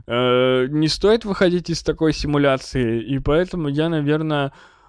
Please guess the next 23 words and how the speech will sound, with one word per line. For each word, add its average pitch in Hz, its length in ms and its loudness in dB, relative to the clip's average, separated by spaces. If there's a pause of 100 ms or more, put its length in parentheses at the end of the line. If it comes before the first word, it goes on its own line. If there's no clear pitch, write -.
(200)
э, 127 480 2
склоняюсь 151 720 0
к 151 400 2
ответу, 160 460 0
что - 200 -6
если 156 360 0
это 156 160 -4
симуляция, 165 600 -4
то 156 140 -4
я 156 220 0
не 160 120 -4
хотел 160 360 0
бы 160 120 2
об 131 160 0
этом 123 340 -4
знать, 123 580 -4 (480)
потому 143 460 2
что 135 840 2
ответ 165 440 -2 (160)
только, 139 640 2 (760)
м, 147 600 -2 (2000)
только, 175 400 4
э, 165 640 4